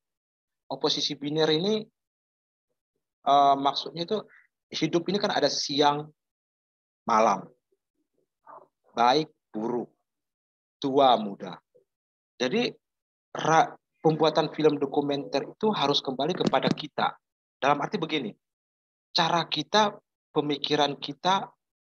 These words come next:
ya kan, gagasan kita, ide kita saat mengeksekusi dari sebuah, dari sebuah ide itu sendiri yang ada di kepala kita.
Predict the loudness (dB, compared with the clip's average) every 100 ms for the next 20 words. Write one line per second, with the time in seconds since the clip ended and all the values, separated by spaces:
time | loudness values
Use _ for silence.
0 | -2 -2 0 -6 -4 -2 0 0 0 -2
1 | -4 -8 -10 -2 0 -2 -6 -12 -6 0
2 | 0 0 -4 -2 -2 0 -4 -4 -4 -4
3 | -4 -6 -4 -2 -2 -4 -8 -4 -2 0
4 | 2 0 -2 -12 -14 -16 _ -4 -2 -2
5 | -4 -4 -6 -6 -8 _ _ -6 -2 -2
6 | -4 -4 -6 -6 -10 -8 -8 -6 -8 -8
7 | -10 -8 -8 -6 -8 -8 -12 -10 -8 -8
8 | -8 -10 -10 -14